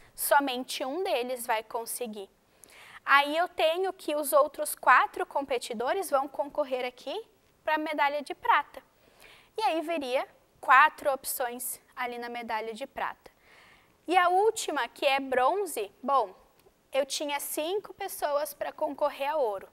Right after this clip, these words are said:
uma ganhou. Ficou quatro pessoas pra concorrer à medalha de prata, somente uma vai ganhar de novo. E aí vai restar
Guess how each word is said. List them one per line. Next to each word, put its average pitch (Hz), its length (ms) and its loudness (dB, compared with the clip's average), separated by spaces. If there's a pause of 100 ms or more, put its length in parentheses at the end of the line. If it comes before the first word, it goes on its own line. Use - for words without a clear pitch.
(160)
uma 269 260 -2
ganhou. 285 440 -2 (500)
Ficou 330 380 2
quatro 320 560 2
pessoas 294 640 -2
pra 285 220 -2
concorrer 269 640 -4
à - 20 -6
medalha 240 460 -2
de 247 140 -6
prata, 226 500 -2 (180)
somente 277 720 2
uma 233 240 -4
vai 233 160 -2
ganhar 240 300 -6
de 226 140 -10
novo. 277 280 -10 (540)
E 262 80 2
aí 254 200 2
vai 269 160 0
restar 285 540 0